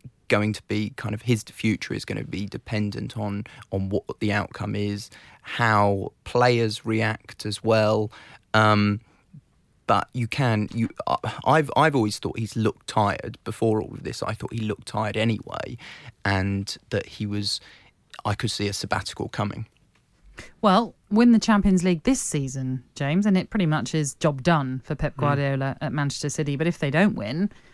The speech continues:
Speaker 2: obviously they'll have to wait until the, uh,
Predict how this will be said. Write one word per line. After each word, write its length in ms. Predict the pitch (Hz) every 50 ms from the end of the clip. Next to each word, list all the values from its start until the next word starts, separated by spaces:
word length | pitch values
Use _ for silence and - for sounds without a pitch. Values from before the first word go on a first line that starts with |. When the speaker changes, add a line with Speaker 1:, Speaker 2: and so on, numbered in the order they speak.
| _ _ _
Speaker 2:
obviously 280 | 147 139 139 - 147 143
they'll 160 | 135 139 135
have 220 | 131 143 131 -
to 100 | - 151
wait 320 | 139 143 147 147 147 - _ - - - - - -
until 400 | 160 165 156 - 170 160 156 139
the, 280 | 151 151 147 147 151
uh, 120 | 147 143